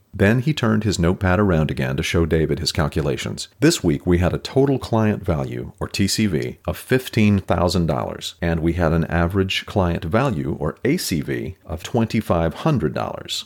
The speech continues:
But when we increase the Chapter seven fee to twenty-three hundred dollars, our T C V increases to eighteen thousand two hundred, and our A C V increases to three thousand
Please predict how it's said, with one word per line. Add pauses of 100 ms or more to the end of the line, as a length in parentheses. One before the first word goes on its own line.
(140)
But
when
we
increase
the
Chapter
seven
fee
to
twenty-three
hundred
dollars,
our
T
C
V
increases
to
eighteen
thousand
two
hundred,
and
our
A
C
V
increases
to
three
thousand